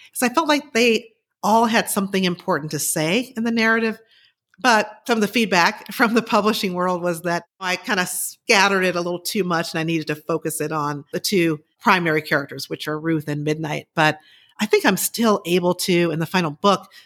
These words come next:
tell Eli's story through the eyes and through the voice of Ruth. And I just loved crafting him. I think because Black men are often so misunderstood in media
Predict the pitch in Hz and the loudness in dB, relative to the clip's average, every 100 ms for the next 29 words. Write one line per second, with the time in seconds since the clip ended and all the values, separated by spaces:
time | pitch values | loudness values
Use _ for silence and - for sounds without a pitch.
0 | _ _ - 226 185 180 180 254 202 156 | _ _ -4 2 4 2 0 2 4 2
1 | 151 - 165 151 156 151 156 _ - - | 0 -2 -2 0 -2 -4 -6 _ -14 -2
2 | 196 180 175 165 160 _ _ - 170 170 | 2 4 4 0 -6 _ _ -6 -2 2
3 | 165 156 156 151 156 - 165 151 147 165 | 6 6 4 0 -4 -4 -4 -4 -4 0
4 | 160 156 - - _ _ - 160 160 185 | 0 0 -6 -8 _ _ -10 -6 0 0
5 | 262 - _ _ _ _ 196 202 196 196 | 0 -6 _ _ _ _ 0 4 4 2
6 | 269 - - - _ - 185 196 196 196 | 0 -2 -8 -18 _ -12 -4 2 6 6
7 | 190 196 - - 180 185 - 196 190 190 | 2 -2 -6 2 4 2 0 0 0 -4
8 | - _ _ _ 190 185 262 240 - 170 | -8 _ _ _ 0 2 0 -6 -10 -10
9 | - 220 208 - 180 - 185 175 175 160 | -2 -2 -2 -4 -10 -8 -2 2 2 0
10 | - _ _ _ - 175 180 180 180 185 | -8 _ _ _ -2 2 2 2 2 4
11 | 226 214 165 165 170 180 175 185 175 175 | 2 0 2 4 4 0 0 2 2 2
12 | 180 175 165 - 170 170 185 190 165 147 | 0 0 -2 -2 -2 0 -2 -4 -10 -4
13 | 190 208 185 | 0 0 0